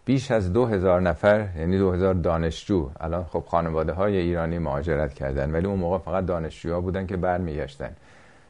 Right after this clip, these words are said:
برای من خیلی د-، تعجب آور بود که چون تو ایران ندیده بودیم یه همچین تجمعی از دانشجویان. خب همهٔ اینا بر-،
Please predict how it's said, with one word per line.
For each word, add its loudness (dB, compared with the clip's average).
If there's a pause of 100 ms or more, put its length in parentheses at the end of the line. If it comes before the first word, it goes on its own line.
(120)
برای 4
من 0
خیلی 4
د-، 4 (220)
تعجب 0
آور 2
بود -2
که -2
چون -4
تو -6
ایران 0
ندیده 0
بودیم 0
یه -4
همچین -4
تجمعی 0
از -2
دانشجویان. -2 (440)
خب 4
همهٔ 4
اینا 2 (1040)
بر-، 2